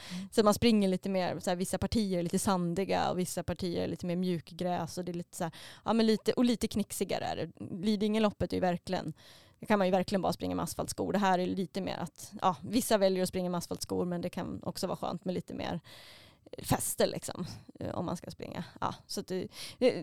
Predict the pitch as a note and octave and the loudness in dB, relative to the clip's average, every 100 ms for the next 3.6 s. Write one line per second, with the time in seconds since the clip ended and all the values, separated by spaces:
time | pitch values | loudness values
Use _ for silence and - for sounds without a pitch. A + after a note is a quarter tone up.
0 | - D4 C#4 A#3 - D3 F#3+ B3 C4 C4 | 2 4 4 2 0 0 2 6 6 8
1 | B3+ A3+ C#4+ C#4+ C4+ A#3+ C4+ C#4+ C#4+ C#4+ | 6 6 6 10 10 8 6 8 8 8
2 | A#3 A3 G#3+ G#3 G3 C4 - A#3+ - - | 6 6 4 4 6 6 6 2 2 2
3 | G#3 - - A3 - - | 2 2 2 2 4 0